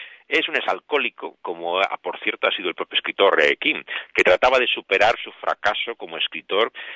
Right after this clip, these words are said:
y aprovecha el trabajo de vigilante de este hotel fuera de temporada para dedicarse a escribir, a hacer una nueva novela. Se traslada con su esposa, Wendy, que interpreta a Shelley Duvall,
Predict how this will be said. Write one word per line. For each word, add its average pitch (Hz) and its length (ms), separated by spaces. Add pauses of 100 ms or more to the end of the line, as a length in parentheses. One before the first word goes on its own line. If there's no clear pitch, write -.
(120)
y 117 80
aprovecha 175 360
el 170 60
trabajo 135 400
de 131 100
vigilante 120 600
de 113 80
este - 200
hotel 117 400
fuera 123 180
de 104 120
temporada 104 640 (120)
para 87 200
dedicarse 113 760
a 82 240
escribir, 80 480
a - 120
hacer - 180
una 90 100
nueva 82 160
novela. 147 300 (480)
Se 110 40
traslada 120 320
con 110 140
su 98 120
esposa, 131 520 (140)
Wendy, 104 420 (340)
que 78 360
interpreta 87 560
a - 20
Shelley 87 300
Duvall, 82 400